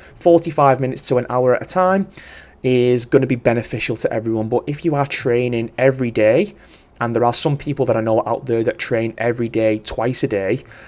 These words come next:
you are gonna lead yourself closer to burnout in a very, very short space of time. And, you know, for those people that do wanna do that, you will probably look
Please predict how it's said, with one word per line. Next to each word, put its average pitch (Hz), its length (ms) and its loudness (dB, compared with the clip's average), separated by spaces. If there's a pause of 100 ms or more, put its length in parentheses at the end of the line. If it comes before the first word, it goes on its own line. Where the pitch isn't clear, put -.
(1200)
you 147 340 0
are 131 160 2
gonna 131 260 2
lead 131 440 0
yourself 127 720 4 (240)
closer 135 400 4
to - 100 -4
burnout 113 760 2
in 117 100 -4
a 104 100 -2
very, 107 340 4
very 104 200 0
short 104 480 -2
space 110 320 -6
of 117 80 -14
time. 107 380 -4
And, 107 200 -6 (1000)
you 117 80 -6
know, 110 80 0
for 151 100 2
those 165 160 6
people 147 300 2
that 131 400 2
do 180 160 2
wanna 190 160 2
do 196 180 0
that, 202 240 0 (460)
you 123 320 -2
will 123 160 0
probably 135 400 -2
look 120 280 -2